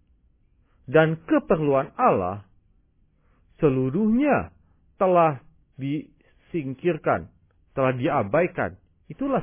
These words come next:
situasinya. Bahkan di antara kita. Karena kita tidak tahu. Banyak orang ketika diterangi.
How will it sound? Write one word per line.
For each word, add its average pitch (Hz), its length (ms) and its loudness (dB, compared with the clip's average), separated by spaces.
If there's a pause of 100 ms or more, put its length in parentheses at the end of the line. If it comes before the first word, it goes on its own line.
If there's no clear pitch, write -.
situasinya. 117 640 -8 (320)
Bahkan 185 400 0
di 202 140 2
antara 147 340 -4
kita. - 480 -6 (2250)
Karena 156 560 -4 (320)
kita 214 320 -4
tidak 202 320 -4
tahu. 247 400 0 (1800)
Banyak 214 400 -2
orang 185 320 -4
ketika 143 240 -2
diterangi. 147 720 -4